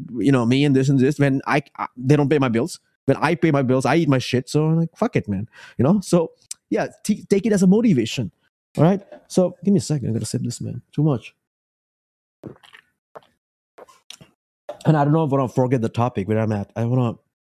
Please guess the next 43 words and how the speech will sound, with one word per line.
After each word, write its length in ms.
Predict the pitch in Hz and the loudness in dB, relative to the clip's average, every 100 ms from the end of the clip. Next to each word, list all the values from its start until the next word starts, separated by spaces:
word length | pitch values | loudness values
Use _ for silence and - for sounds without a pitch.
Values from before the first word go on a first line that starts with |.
| _ | _
make 200 | - 127 | 0 0
sure 140 | - 120 | 0 -4
that 140 | 107 | -2
each 280 | 117 139 - | -4 -6 -6
timeline 440 | - 131 127 117 | -2 2 2 0
is 240 | 107 - - _ _ _ _ _ _ _ - | -4 -6 -14 _ _ _ _ _ _ _ 0
covered 200 | 123 120 | 2 2
up 160 | 113 107 | -2 -4
and 100 | - | -2
properly. 380 | 123 104 95 - _ - - - | -2 -2 -6 -8 _ -20 -18 -8
So 100 | - | -4
I 40 | 131 | 0
tried. 340 | 175 180 110 _ _ _ _ _ _ _ - | 0 0 -4 _ _ _ _ _ _ _ -4
And 100 | 156 | -2
then 120 | 202 | 0
all 180 | 175 202 | 0 0
of 80 | 208 | 2
a 60 | 190 | 0
sudden, 300 | 185 135 107 | 0 0 0
I 80 | |
got 180 | 135 160 | 2 2
this, 260 | 147 - - _ _ - | 0 -2 -10 _ _ -2
um, 300 | 135 127 120 | 0 0 2
email 300 | 175 170 117 | 4 4 2
from 140 | 139 135 | 0 0
a 60 | |
dude. 280 | 123 147 101 _ _ - | 2 2 2 _ _ 0
Believe 200 | 135 170 | 4 4
it 40 | |
or 60 | 143 | 4
not, 280 | 127 107 _ _ _ _ _ _ - | 2 -2 _ _ _ _ _ _ 2
it 40 | |
was 120 | 135 | 4
on 100 | 135 | 2
Craigslist. 560 | - 143 117 95 - - _ _ _ _ _ _ - | 2 0 0 -4 -6 -18 _ _ _ _ _ _ 0
Even 160 | 247 | 2
Capital 360 | 254 262 233 147 | 2 0 2 2
One. 260 | 117 95 117 | 0 -2 0
Called 260 | 170 190 | 2 2
them 100 | 190 | 2
up. 240 | 180 175 - | 2 0 -2
They 140 | 156 | 0
wanted, 300 | 156 160 131 | 2 0 -2